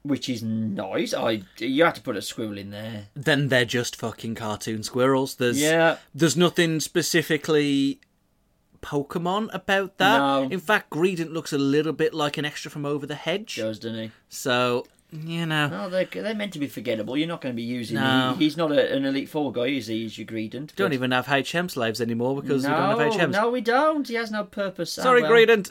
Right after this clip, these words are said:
Speaker 2: <laughs> You're as useless as actual <laughs> squirrels.
Speaker 1: I know. But then there's Wooloo.
Speaker 2: Fu-, um, the fanfare behind Wooloo is unreal.
Speaker 1: I don't get it.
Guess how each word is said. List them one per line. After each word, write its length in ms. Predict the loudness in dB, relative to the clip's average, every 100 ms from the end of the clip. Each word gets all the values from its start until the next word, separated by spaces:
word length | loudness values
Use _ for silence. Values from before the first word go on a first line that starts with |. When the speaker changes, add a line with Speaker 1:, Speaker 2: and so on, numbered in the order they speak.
| -4
Speaker 2:
<laughs> 120 | -6 -6
You're 160 | -2
as 100 | 2 6
useless 360 | 6 4 -2
as 80 | 0
actual 440 | 0 -2 -4 -4
<laughs> 240 | -4 -10 -4
squirrels. 420 | -2 2 4 6
Speaker 1:
I 180 | 6 6
know. 320 | 4 0 0
But 140 | 4 6
then 140 | 8
there's 160 | 6 2
Wooloo. 500 | 2 4 4 4 0 -6 -18 -20 _
Speaker 2:
Fu-, 260 | -2 2 2 -2 -20 -20 _
um, 220 | 2 2 0
the 460 | -4 -2 0 2 2
fanfare 800 | 0 6 8 8 4 2 4 4
behind 360 | 4 4 2
Wooloo 440 | 2 2 4 4 2
is 100 | 0
unreal. 540 | 0 0 0 -2 -6 -12
Speaker 1:
I 80 | -16
don't 240 | -12 -10 -10
get 200 | -8 -8
it. 160 | -8